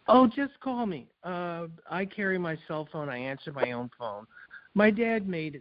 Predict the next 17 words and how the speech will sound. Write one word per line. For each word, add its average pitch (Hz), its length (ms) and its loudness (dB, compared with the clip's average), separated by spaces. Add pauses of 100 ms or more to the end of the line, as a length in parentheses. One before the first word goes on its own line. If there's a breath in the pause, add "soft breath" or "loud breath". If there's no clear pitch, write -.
you 160 140 -6
know, 135 300 -6 (340)
made 156 180 0
house 160 300 -2
calls 139 420 -2
till 139 160 -2
he 127 60 -2
was, 117 160 -6 (240)
till 131 160 4
I 113 100 6
was 107 140 -2 (100)
thirteen. 107 600 0 (640 loud breath)
And, 127 420 6
uh, 117 200 4 (140)
so, 127 360 4
uh, 113 520 -2 (200)
I, 151 280 4